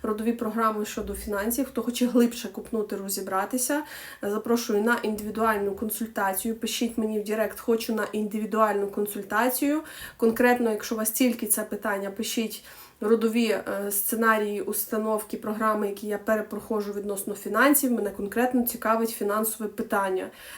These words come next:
Да, структуруйте, що ви хочете від консультації. Е, хто, е, умовно хоче глибше розібратися з різними аспектами, з різних сторін, е, пропрацювати, запрошую вас в групу «Карма, рід, душа».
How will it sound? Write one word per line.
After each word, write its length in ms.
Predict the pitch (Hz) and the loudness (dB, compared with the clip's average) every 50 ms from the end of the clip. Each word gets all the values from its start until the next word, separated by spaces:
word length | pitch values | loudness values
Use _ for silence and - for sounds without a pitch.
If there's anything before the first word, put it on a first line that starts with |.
| - | 4
Да, 180 | - 233 247 247 | 8 8 10 10
структуруйте, 960 | 247 - - - 262 247 - - - 285 285 277 277 277 262 240 - 220 208 | 8 4 6 6 6 6 6 6 6 8 10 10 10 10 8 6 4 0 -2
що 220 | - - - 233 226 | 0 2 2 2 2
ви 120 | 214 208 | 2 0
хочете 500 | 208 - 247 247 277 262 - - - 208 | 0 4 6 6 6 6 4 0 0 0
від 180 | 202 226 240 - | 0 0 -2 -2
консультації. 1040 | - 240 226 233 - - 220 214 - - 208 196 190 190 - - 185 180 185 190 - - - - - - - - - - | 0 0 0 0 0 -2 -4 -4 -2 0 0 2 2 0 0 -2 -4 -4 -6 -6 -8 -10 -14 -16 -16 -16 -18 -18 -10 -4
Е, 100 | - 214 | -2 -2
хто, 480 | 202 - - - 269 269 269 269 262 247 - - 208 | -2 -2 2 4 6 8 10 10 8 8 4 2 0
е, 160 | 208 202 202 | 0 0 0
умовно 540 | 202 196 214 220 226 233 240 254 247 240 226 | 0 0 0 2 4 6 8 8 8 6 6
хоче 600 | 214 208 196 202 - - 240 240 233 - 233 220 - | 4 4 2 0 2 4 4 4 4 2 0 0 2
глибше 480 | - 226 233 254 262 262 - - 254 233 | 4 4 6 6 4 2 0 0 0 2
розібратися 760 | 226 226 220 226 214 208 220 226 226 220 220 220 - - 214 | 2 2 2 4 2 4 4 4 4 2 0 0 -2 -2 0
з 60 | 202 | 0
різними 460 | 220 208 233 247 226 220 220 214 214 208 | 0 2 2 2 2 2 0 0 0 0
аспектами, 720 | 208 202 - - - 226 226 226 - 233 208 208 208 202 - - - - - | 0 0 0 2 0 0 0 0 -2 -4 -2 -2 -2 -4 -6 -10 -16 -10 -4
з 60 | - | 2
різних 360 | 208 233 285 285 269 269 254 254 | 4 6 8 8 8 8 6 6
сторін, 460 | - - - 240 233 226 226 220 - - | 4 4 4 6 6 6 4 4 2 0
е, 200 | 208 208 202 202 | 0 0 0 0
пропрацювати, 840 | 202 - 226 226 - 226 214 - - 214 233 240 269 269 277 247 | 0 0 0 0 0 -2 -2 0 0 2 6 6 6 6 4 0
запрошую 540 | 214 214 - - 226 240 240 - 240 226 220 | -2 -4 -2 0 0 0 2 2 0 0 0
вас 160 | 208 208 208 | -2 -4 -6
в 160 | 220 - 214 | -8 -4 0
групу 340 | 220 240 247 240 - 214 208 | 2 2 2 2 0 -4 -6
«Карма, 480 | 208 - 233 233 226 - 226 208 208 202 | -2 0 2 2 2 2 2 0 0 -2
рід, 240 | 208 220 208 196 | -2 -4 -6 -6
душа». 500 | - 208 202 - - - 226 240 262 302 | -6 -8 -6 -4 -4 0 4 6 6 4